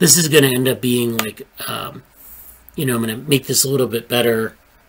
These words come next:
in terms of the organization. This is like a poster, and then we're gonna maybe write a paper around it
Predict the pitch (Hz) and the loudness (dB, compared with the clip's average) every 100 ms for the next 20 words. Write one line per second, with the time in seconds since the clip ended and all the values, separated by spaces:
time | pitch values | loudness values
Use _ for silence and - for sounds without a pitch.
0 | - 117 - 120 110 107 110 110 110 107 | -18 -14 -8 -8 -8 -12 -8 -6 -6 -6
1 | 110 104 110 107 - 107 107 - - - | -8 -4 -4 -4 -6 -10 -12 -18 -20 -12
2 | 143 - 113 110 - 147 127 - 113 113 | -2 0 0 -4 0 2 2 0 -2 -6
3 | 123 123 120 120 110 113 110 101 110 104 | -2 -2 -2 -4 -6 -6 -8 -10 -10 -10
4 | - 127 - 113 104 104 95 95 | -8 -8 -8 -12 -10 -12 -12 -14